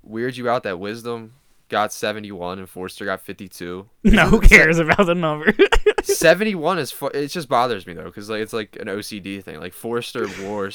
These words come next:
Speaker 1: wears seventy-one in the
Speaker 2: In Ju-,
Speaker 1: minors,
Speaker 2: yeah, in
Speaker 1: like,
Speaker 2: Ju-, you know, I
Speaker 1: yeah,
Speaker 2: know what
Speaker 1: like,
Speaker 2: you mean. Yeah, it's a little weird for sure.
Speaker 1: it's
Speaker 2: I mean,
Speaker 1: ju-,
Speaker 2: it's
Speaker 1: it's gonna,
Speaker 2: probably
Speaker 1: it's
Speaker 2: weird
Speaker 1: gonna
Speaker 2: for
Speaker 1: throw
Speaker 2: him.
Speaker 1: me off. It's gonna
Speaker 2: Probably
Speaker 1: throw
Speaker 2: gonna
Speaker 1: me
Speaker 2: throw
Speaker 1: off.
Speaker 2: him off, dude. He's gonna be on the, on, on the ice and see seventy-one and be like, "Wait, that's not me." That happens.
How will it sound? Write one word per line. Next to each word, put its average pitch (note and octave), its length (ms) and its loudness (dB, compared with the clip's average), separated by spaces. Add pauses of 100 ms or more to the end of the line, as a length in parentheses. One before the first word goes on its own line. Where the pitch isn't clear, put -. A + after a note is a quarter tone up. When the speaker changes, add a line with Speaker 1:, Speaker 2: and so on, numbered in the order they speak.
Speaker 1:
wears G#2+ 320 -4
seventy-one F#2 640 -8
in D#2 80 -14
the F2 60 -8
Speaker 2:
In C#3 60 -6
Ju-, D3+ 40 -8
Speaker 1:
minors, G#2+ 320 -6
Speaker 2:
yeah, C#3 160 0
in A#2+ 80 0
Speaker 1:
like, B2+ 100 -4
Speaker 2:
Ju-, A#2+ 140 -8
you A#2+ 340 -6
know, F3 80 -2
I E3+ 120 2
Speaker 1:
yeah, - 60 0
Speaker 2:
know - 80 -2
what F#2 80 -4
Speaker 1:
like, F#2 120 -4
Speaker 2:
you A#2+ 140 -8
mean. B2+ 60 -10
Yeah, A#2+ 140 -2
it's B2 120 -6
a - 20 -8
little A#2 240 -4
weird A#2 220 -8
for B2+ 100 -14
sure. A#2+ 260 -8
Speaker 1:
it's A#2+ 80 -14 (800)
Speaker 2:
I - 40 -10
mean, - 60 -4
Speaker 1:
ju-, - 80 2
Speaker 2:
it's F#3+ 80 2
Speaker 1:
it's - 20 -4
gonna, E4+ 160 6
Speaker 2:
probably G3+ 180 2
Speaker 1:
it's C#3+ 80 2
Speaker 2:
weird F3+ 160 4
Speaker 1:
gonna D3 140 0
Speaker 2:
for - 20 -2
Speaker 1:
throw D3+ 140 4
Speaker 2:
him. C#3 60 -4
Speaker 1:
me B2 120 -4
off. G#2 380 -2
It's - 80 -20
gonna - 80 -6
Speaker 2:
Probably C#4 220 8
Speaker 1:
throw F#3 80 6
Speaker 2:
gonna E3+ 120 6
Speaker 1:
me - 60 -2
Speaker 2:
throw F3+ 140 4
Speaker 1:
off. D3 40 -6
Speaker 2:
him F3+ 200 4
off, - 260 -4
dude. A#2 180 -4
He's C#3 120 -4
gonna C#3+ 80 -4
be D3 100 2
on D3 140 -2
the, B2+ 140 -4
on, B2+ 180 -6
on C#3+ 120 -6
the C#3 140 -6
ice D3 200 0
and A#2+ 80 -8
see C3+ 140 0
seventy-one B2 460 -2
and A2 100 -4
be A2 60 0
like, A#2 80 0
"Wait, A#2+ 140 0
that's G#2+ 180 -6
not B2 180 -6
me." A#2+ 240 -4 (1400)
That C#3 140 0
happens. A#2+ 420 -4